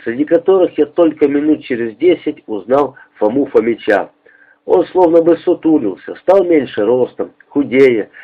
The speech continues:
затерялся в кучке безмолвных и тихо перешептывающихся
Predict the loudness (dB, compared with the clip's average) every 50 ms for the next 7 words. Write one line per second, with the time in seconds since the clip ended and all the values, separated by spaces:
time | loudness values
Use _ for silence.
0 | -20 -14 _ -2 -2 0 2 4 4 4 4 2 2 0 -2 -2 -2 -2 -4 -4
1 | -4 -4 -4 -6 -6 -4 -4 -6 -8 -2 2 4 4 4 4 2 -2 -4 -4 -6
2 | -12 -20 -20 -20 -20 -20 _ _ -10 -10 -8 -6 -4 -4 -2 0 -2 -2 0 0
3 | 0 0 0 -2 0 2 4 4 2 2 -2 -2 0 -2 -2 -4 -6 -10 -12 -12
4 | -10 -6 -4 -4 -4